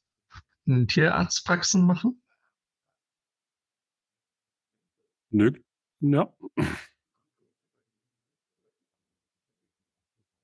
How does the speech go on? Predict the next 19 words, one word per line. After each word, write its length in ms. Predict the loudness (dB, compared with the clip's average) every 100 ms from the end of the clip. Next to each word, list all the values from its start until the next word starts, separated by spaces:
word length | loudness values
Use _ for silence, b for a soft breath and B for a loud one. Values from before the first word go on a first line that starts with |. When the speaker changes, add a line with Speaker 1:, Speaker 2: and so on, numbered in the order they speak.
| _ _ _
Speaker 1:
Und, 800 | 0 2 2 2 0 -2 -4 0
äh, 600 | 2 2 0 0 0 0 -2 -2 -4 -6
kommst 420 | -6 0 0 0 -2
du, 80 |
da 140 | 0 2
musst 320 | 2 -2 -2
du 100 | 0
auch, 200 | 0 0
kommst 220 | -2 0
du 60 | 0
auch 140 | 2
an 80 | 0
die 80 | 2
Medikamente, 500 | 0 0 -2 0 0
weil, 300 | 0 0 -2 -8
sagen 260 | -2 0
wir's 140 | 0 0
mal 100 | -2
ehrlich, 220 | -2